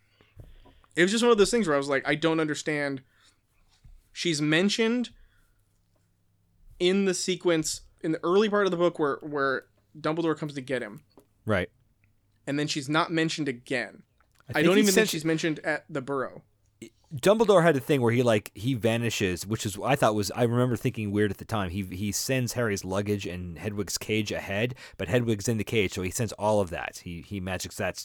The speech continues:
Speaker 2: to the Burrow.
Speaker 1: Right, but
Speaker 2: Um,
Speaker 1: we never
Speaker 2: but why
Speaker 1: hear
Speaker 2: didn't you
Speaker 1: about
Speaker 2: let her fly?
Speaker 1: Hedwig. Or, or why didn't we see her at the Burrow?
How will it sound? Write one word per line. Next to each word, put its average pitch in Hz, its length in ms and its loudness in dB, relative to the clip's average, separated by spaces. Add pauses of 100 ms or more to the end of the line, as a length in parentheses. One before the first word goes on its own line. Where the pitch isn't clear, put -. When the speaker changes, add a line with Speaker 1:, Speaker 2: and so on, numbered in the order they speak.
Speaker 2:
to 127 140 0
the 101 80 -4
Burrow. 80 460 -2 (720)
Speaker 1:
Right, 170 300 2 (100)
but 165 100 2
Speaker 2:
Um, 170 40 0
Speaker 1:
we 175 140 2
never 170 180 4
Speaker 2:
but 117 60 4
why 135 100 8
Speaker 1:
hear 139 80 8
Speaker 2:
didn't 123 120 4
you - 60 0
Speaker 1:
about - 60 4
Speaker 2:
let 117 100 4
her 104 60 2
fly? 110 300 2
Speaker 1:
Hedwig. - 180 -4 (1120)
Or, 180 140 -4
or 180 200 2
why 165 200 4
didn't 165 260 -2
we 156 120 0
see 156 200 0
her 151 180 -2
at 139 120 -4
the 135 80 -10
Burrow? 131 400 -6